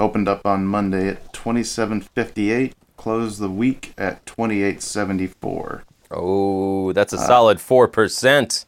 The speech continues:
Speaker 1: Yeah, but it feels lame after
Speaker 2: <laughs>
Speaker 1: successes for the last three weeks.
Speaker 2: So many big wins.
Speaker 1: You know, I did actually back that one up too, and, uh,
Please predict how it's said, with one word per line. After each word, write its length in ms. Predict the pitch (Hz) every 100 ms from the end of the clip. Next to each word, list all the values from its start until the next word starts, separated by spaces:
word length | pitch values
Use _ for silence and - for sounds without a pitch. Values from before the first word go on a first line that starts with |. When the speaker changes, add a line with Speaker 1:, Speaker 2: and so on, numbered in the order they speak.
| -
Speaker 1:
Yeah, 380 | 123 127 113
but 100 | 95
it 80 | 92
feels 420 | - 147 160 95
lame 460 | - 92 113 85 85 -
after 360 | 185 165 - 196 - 151 - 139 - 131 -
Speaker 2:
<laughs> 120 | 131
Speaker 1:
successes 600 | 98 - 110 107 107 87
for 100 | 87
the 80 | 87
last 300 | 92 92 -
three 220 | 98 95
weeks. 320 | 90 92 - - 113
Speaker 2:
So 220 | - 139
many 220 | 143 143 139
big 280 | 131 139
wins. 520 | 117 135 147 147 143 135
Speaker 1:
You 60 |
know, 340 | 95 80 - - _
I 100 | 120
did 220 | 113 160 147
actually 380 | 131 - 135
back 360 | 98 117 113 110
that 220 | 113 101
one 180 | 101 98
up 220 | 95 -
too, 360 | - 92 87 90
and, 280 | 87 87 90
uh, 400 | 90 85 85